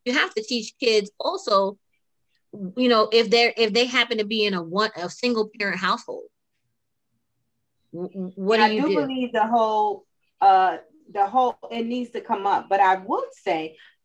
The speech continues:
Speaker 2: I would even be able to say, and I know it's fathers forever, so it,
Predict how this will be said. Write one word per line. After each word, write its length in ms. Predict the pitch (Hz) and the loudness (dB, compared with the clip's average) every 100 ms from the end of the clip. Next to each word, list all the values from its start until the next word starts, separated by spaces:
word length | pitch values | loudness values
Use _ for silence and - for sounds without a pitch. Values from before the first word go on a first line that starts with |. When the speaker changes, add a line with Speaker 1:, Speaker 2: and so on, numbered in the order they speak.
| - | -2
Speaker 2:
I 160 | 539 539 | -2 0
would 180 | 294 285 | -4 -4
even 440 | 247 254 254 262 233 | -6 -4 -2 -4 -4
be 200 | 220 214 | -6 -6
able 220 | 208 202 | -6 -6
to 120 | 190 | -6
say, 240 | 190 175 | -6 -6
and 140 | 180 - | -2 -2
I 80 | 339 | -2
know 220 | 330 254 | 0 -2
it's 160 | 202 - | -2 2
fathers 400 | 202 214 208 - | 2 2 -2 -8
forever, 520 | 190 190 190 185 180 | -6 0 0 0 -8
so 160 | 185 180 | -8 -10
it, 120 | 175 | -10